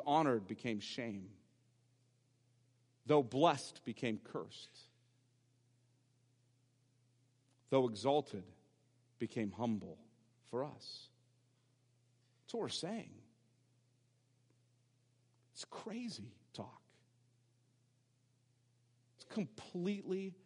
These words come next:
absolutely outside of any kind of sense of worldly, secular sanity. You understand that? How does God deal with the humble?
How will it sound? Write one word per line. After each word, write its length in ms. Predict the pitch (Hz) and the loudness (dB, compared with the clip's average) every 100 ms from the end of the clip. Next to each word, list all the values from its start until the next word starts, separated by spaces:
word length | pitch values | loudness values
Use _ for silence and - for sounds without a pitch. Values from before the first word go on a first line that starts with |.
| - _ - | -20 _ -10
absolutely 1000 | 156 180 170 - 151 131 123 98 113 120 - - - _ _ | -2 -2 -2 -4 -2 -2 -2 -2 -4 -6 -14 -20 -20 _ _
outside 760 | 127 151 190 - 135 113 104 98 101 - _ _ _ | 4 4 2 -2 -2 -2 -4 -10 -14 -20 _ _ _
of 140 | 120 113 - | 0 0 0
any 240 | 139 180 | 0 0
kind 380 | 175 - 131 131 | -2 -2 0 0
of 140 | 117 | -2
sense 580 | - - 123 107 - - - - _ 113 | -6 -2 -2 -4 -8 -16 -18 -20 _ -4
of 160 | 101 | -4
worldly, 640 | 104 110 135 147 123 127 123 | -4 0 2 2 0 -2 -2
secular 640 | 127 - 127 - - 101 104 - | -4 -4 -4 -4 -4 -4 -6 -8
sanity. 680 | - - 107 101 - - - _ _ _ _ | -4 -2 -2 -4 -10 -18 -20 _ _ _ _
You 60 | 151 | -2
understand 380 | 180 - 208 220 | -2 -4 -4 -6
that? 160 | 233 - - _ _ _ _ _ - - - - _ _ _ _ _ _ _ _ _ _ _ _ _ _ _ _ _ _ _ _ _ _ _ _ _ _ _ _ _ _ _ _ - | -10 -16 -20 _ _ _ _ _ -20 -20 -20 -20 _ _ _ _ _ _ _ _ _ _ _ _ _ _ _ _ _ _ _ _ _ _ _ _ _ _ _ _ _ _ _ _ 0
How 120 | 170 | 2
does 120 | 180 - | 4 4
God 260 | 156 127 | 2 2
deal 200 | 113 131 | 2 2
with 180 | 113 107 | 2 -2
the 80 | 98 | -6
humble? 340 | 107 98 92 | -6 -8 -10